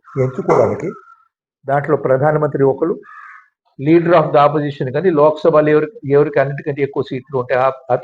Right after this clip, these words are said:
ఆ పార్టీ నుంచి ఒకరు, Chief Justice of India ఒకరు ఉండాలని అక్కడ జడ్జెస్ కమిటీ, సీజే, చీఫ్ జస్టిస్ కాకుండా ఒక కమిటీ ఇచ్చిన రిపోర్ట్ ప్రకారం వీళ్ళు ముగ్గురు కూర్చొని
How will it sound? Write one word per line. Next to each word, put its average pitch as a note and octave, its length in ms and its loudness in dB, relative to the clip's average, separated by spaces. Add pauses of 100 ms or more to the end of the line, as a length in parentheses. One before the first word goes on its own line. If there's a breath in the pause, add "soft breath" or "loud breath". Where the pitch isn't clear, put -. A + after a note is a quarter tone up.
(120)
ఆ C#3 100 -4 (400)
పార్టీ C#3 240 0
నుంచి C3 280 -8
ఒకరు, E3+ 220 -4 (1300)
Chief G3 160 2 (100)
Justice F3+ 340 0
of C#3 140 2
India D#3+ 200 2
ఒకరు D3 220 0
ఉండాలని C#3+ 340 2
అక్కడ D#3 260 -2
జడ్జెస్ E3 400 4
కమిటీ, D#3 320 0
సీజే, E3 460 2 (300)
చీఫ్ E3+ 280 2
జస్టిస్ D3+ 360 -2
కాకుండా D#3 360 -2
ఒక D#3 160 -4
కమిటీ C#3+ 280 -6
ఇచ్చిన B2+ 300 -8
రిపోర్ట్ D#3+ 260 -2
ప్రకారం B2+ 440 -2 (560)
వీళ్ళు D#3+ 260 0
ముగ్గురు D3+ 320 -2
కూర్చొని C#3 400 -4